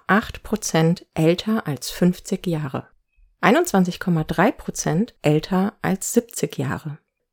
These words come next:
vier Komma sechs Prozent werden ErstwählerInnen sein.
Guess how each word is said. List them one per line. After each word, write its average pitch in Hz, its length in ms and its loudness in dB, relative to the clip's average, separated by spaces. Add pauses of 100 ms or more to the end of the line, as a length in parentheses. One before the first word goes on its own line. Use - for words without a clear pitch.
vier 285 320 2
Komma 190 300 4
sechs 185 280 2
Prozent 170 560 -2
werden 180 280 4
ErstwählerInnen 165 920 2
sein. 165 340 -2